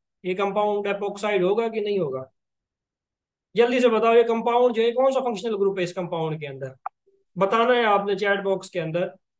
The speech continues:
ये जो compound है आपके पास, कौन सा functional group जो है ये इसके अंदर है? alcohol है, ether है, शाबाश, ether functional group है। देखें, ether।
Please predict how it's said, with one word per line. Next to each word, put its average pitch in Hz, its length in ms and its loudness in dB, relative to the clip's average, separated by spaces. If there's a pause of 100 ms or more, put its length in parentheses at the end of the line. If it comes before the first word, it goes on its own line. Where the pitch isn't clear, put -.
(160)
ये 196 80 0
जो 220 100 4
compound 220 500 4
है 226 80 4
आपके 202 260 0
पास, 208 380 -2
कौन 254 360 4
सा 240 280 0
functional 240 500 -2
group 214 220 -4
जो 196 200 -2
है 196 140 0
ये 190 120 0 (100)
इसके 190 220 -8
अंदर 165 280 -2
है? 131 200 -6 (1120)
alcohol 233 760 6
है, 233 260 -2 (680)
ether 151 400 -8
है, 127 80 -14 (320)
शाबाश, - 680 -14 (1700)
ether 247 320 0
functional 175 460 -4
group 127 280 -12
है। 123 60 -20
देखें, 175 280 -12 (220)
ether। 170 340 -10